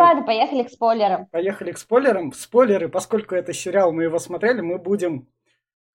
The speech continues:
Speaker 2: от четырех главных героев, четыре героя вместе, мы обсудим общую сюжетную линию в конце. Сначала мы обсудим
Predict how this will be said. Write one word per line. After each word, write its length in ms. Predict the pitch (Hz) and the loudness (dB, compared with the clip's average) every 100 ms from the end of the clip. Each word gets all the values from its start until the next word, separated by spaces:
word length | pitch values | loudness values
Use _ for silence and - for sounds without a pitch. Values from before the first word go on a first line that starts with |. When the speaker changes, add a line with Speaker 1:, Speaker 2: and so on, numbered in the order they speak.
| _ - | _ 0
Speaker 2:
от 200 | 202 208 | 0 0
четырех 420 | 214 208 208 175 | -4 2 2 4
главных 400 | 185 196 180 156 | 4 2 2 -6
героев, 760 | 151 175 202 285 277 - - - | -2 2 4 4 2 -6 -20 -12
четыре 340 | - 226 220 | -8 -2 -2
героя 380 | 160 202 196 185 | 2 2 4 0
вместе, 400 | 170 196 - 165 | -2 -4 -4 -8
мы 140 | 160 | -4
обсудим 440 | 165 - 185 156 175 | -4 -4 -8 -4 -2
общую 300 | 196 - 160 | -2 -2 -10
сюжетную 580 | - 165 180 - 160 160 | -10 -4 -4 -4 -6 -4
линию 300 | 175 147 131 | -4 -6 -8
в 80 | |
конце. 400 | - 151 147 202 | -10 -12 -4 -4
Сначала 420 | 240 196 - 196 160 | -4 -6 -2 0 0
мы 160 | 165 | -2
обсудим 580 | 165 - 180 156 139 - | -6 -6 -6 -6 -8 -10